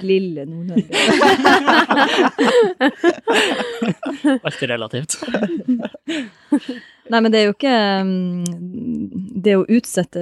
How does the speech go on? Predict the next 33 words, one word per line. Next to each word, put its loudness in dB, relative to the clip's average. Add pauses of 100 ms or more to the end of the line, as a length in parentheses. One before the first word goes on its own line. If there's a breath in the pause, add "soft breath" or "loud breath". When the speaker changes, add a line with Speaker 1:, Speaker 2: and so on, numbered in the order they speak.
Speaker 1:
et, -14
et -4
studieår, 0
det -2
er 2
jo, -8
det -6
er 0
jo -2
en 2
alvorlig 0
sak 0
i 0
seg 0
selv. 0
Det 0
er -4
jo -8
ikke 0
noe 2
man 0
i -2
utgangspunktet -4
ønsker 0
å 6
gjøre, 2
men -4
det 2
er 0
jo -20
for -2
en -4
særlig 0